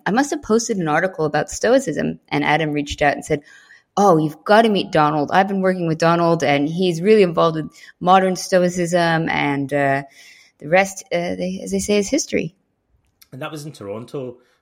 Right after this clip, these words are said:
Speaker 2: where I was living at, at the time before I moved to Montreal. Um, so that makes me think the next question I should ask you is, why have you travelled so much, Anya? So you were, you were born in Norway, is that right?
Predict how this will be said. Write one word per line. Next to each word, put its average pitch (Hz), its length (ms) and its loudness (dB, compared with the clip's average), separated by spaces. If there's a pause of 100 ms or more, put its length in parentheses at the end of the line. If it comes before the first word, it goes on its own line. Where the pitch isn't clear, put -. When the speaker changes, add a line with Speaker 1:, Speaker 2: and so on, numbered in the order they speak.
Speaker 2:
where 110 160 -10
I 107 40 -8
was 107 140 -12
living 110 280 -12
at, 101 180 -20
at 113 120 -16
the 110 60 -20
time 104 240 -16
before 101 460 -14
I 113 40 -14
moved 107 240 -16
to 95 100 -20
Montreal. 98 680 -16 (480)
Um, 110 580 -10 (140)
so 165 500 -10 (400)
that 180 160 -8
makes 220 220 -14
me 139 460 -14 (320)
think 143 260 -16 (720)
the 117 100 -12
next 127 460 -16
question 165 300 -16
I 95 40 -18
should 92 160 -20
ask 92 220 -20
you 101 100 -16
is, 104 140 -20
why 123 340 -8
have 180 260 -16
you 190 80 -18
travelled 175 540 -18
so - 160 -20
much, 196 300 -20
Anya? 196 400 -16 (240)
So 156 80 -12
you 156 100 -4
were, 147 420 -6
you 151 120 -6
were 156 80 -6
born 214 240 -6
in 147 120 -8
Norway, 196 420 -8
is 101 180 -12
that 110 180 -10
right? 185 340 -10